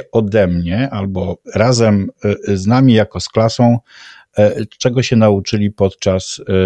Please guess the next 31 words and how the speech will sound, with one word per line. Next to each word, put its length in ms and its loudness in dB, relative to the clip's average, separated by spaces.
e, 40 0
podczas 420 -8
całego 380 -2
roku 260 0
na 160 4
podstawie 500 -2
swoich 380 -6
notatek 440 -4
na 100 0
przykład. 500 -14
Dlatego, 520 2
że, 420 4
e, 40 2
moim 280 4
zdaniem 340 4
dużym 340 2
problemem, 600 2
e, 280 2
tego, 340 2
o 100 0
czym 240 0
mówimy, 360 0
jest 240 2
to, 180 2
że 120 -4
tak 160 -8
naprawdę 420 0
trudno 360 2
znaleźć 520 2
dobry 340 2
temat. 420 -6